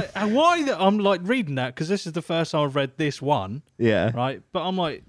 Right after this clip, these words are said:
Speaker 1: surely they, they don't have a regulation for the length
Speaker 2: No,
Speaker 1: of
Speaker 2: it's Mister
Speaker 1: sideburns.
Speaker 2: Burns, isn't it?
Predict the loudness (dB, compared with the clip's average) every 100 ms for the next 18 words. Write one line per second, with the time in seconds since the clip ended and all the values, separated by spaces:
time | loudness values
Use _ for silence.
0 | -20 -20 _ -6 -2 0 -2 -4 -8 -10
1 | -20 -14 -4 -4 0 2 2 0 -2 -2
2 | -2 -4 -8 -6 -2 -2 -2 -4 -2 -2
3 | -4 -8 -10 -10 -14 -20 -20 _ -8 -4
4 | -2 0 0 2 4 6 4 4 4 4
5 | 2 2 2 2 4 2 2